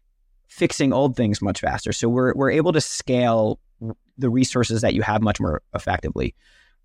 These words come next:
What we've also seen is, um, uh,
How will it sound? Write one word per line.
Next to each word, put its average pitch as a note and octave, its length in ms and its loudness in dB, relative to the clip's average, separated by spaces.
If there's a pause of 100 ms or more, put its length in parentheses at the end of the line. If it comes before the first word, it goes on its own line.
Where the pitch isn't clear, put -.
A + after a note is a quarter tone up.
(120)
What C#3+ 160 0
we've D#3 120 2
also D3 300 4
seen A#2+ 640 2
is, A2 560 0 (120)
um, G2 480 2 (380)
uh, E2+ 460 2